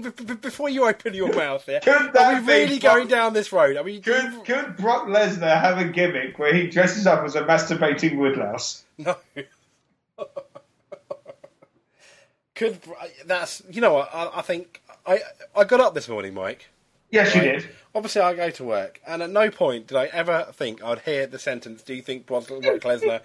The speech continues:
Speaker 1: <laughs> could have a gimmick as a masturbating woodlouse?" Now, I could have probably, when I was born, put about a thousand pounds with the odds on never, ever hearing that sentence, ever. And I'd imagine all the listeners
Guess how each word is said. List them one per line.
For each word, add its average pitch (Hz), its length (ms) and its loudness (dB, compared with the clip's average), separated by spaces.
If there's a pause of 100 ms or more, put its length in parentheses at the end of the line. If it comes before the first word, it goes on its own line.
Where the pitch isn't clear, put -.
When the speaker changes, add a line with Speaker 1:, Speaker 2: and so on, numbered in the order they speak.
Speaker 1:
<laughs> - 160 -20
could 185 140 -2
have 151 180 -2
a 139 60 -4
gimmick 123 320 -6
as 123 140 -8
a 117 40 -10
masturbating 123 640 -10
woodlouse?" 101 440 -14 (500)
Now, 190 280 6 (200)
I 208 120 6
could 226 160 2
have 226 120 0
probably, 151 600 4 (320)
when 214 140 4
I 240 40 2
was 220 140 4
born, 131 500 -2 (320)
put - 160 -10 (320)
about 175 420 2
a - 40 -8
thousand 196 460 -4
pounds 120 480 -6 (300)
with 170 120 -8
the 196 120 0
odds 120 300 4
on 143 240 -6 (100)
never, 180 220 -2
ever 147 300 -4
hearing 127 260 -4
that 123 160 -8
sentence, 104 580 -12
ever. 98 280 -8 (420)
And 160 80 -2
I'd 170 80 0
imagine 170 420 -2 (260)
all 208 120 -10
the 175 120 0
listeners 120 540 -8